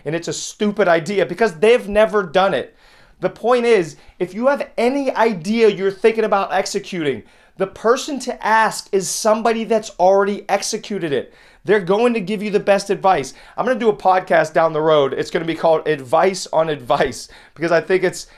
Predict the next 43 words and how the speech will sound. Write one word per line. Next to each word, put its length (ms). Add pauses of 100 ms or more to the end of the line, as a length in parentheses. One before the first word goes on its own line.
it's 200
necessary 1080 (400)
when 180
we 120
hear 360
people 480
giving 400
us 160
advice. 720 (300)
Advice 460
is 140
free, 560 (160)
provided 640
the 160
advice 500
is 200
worth 400
receiving. 840 (220)
You 60
need 60
to 80
be 100
careful 420
about 260
this. 260 (640)
The 100
point 320
is, 160
back 260
to 80
the 100
negative 340
people, 380 (520)
what 260
could 160
happen 420
is 140
if 140
you're 220
around 320
negativity 540
often 380
enough, 300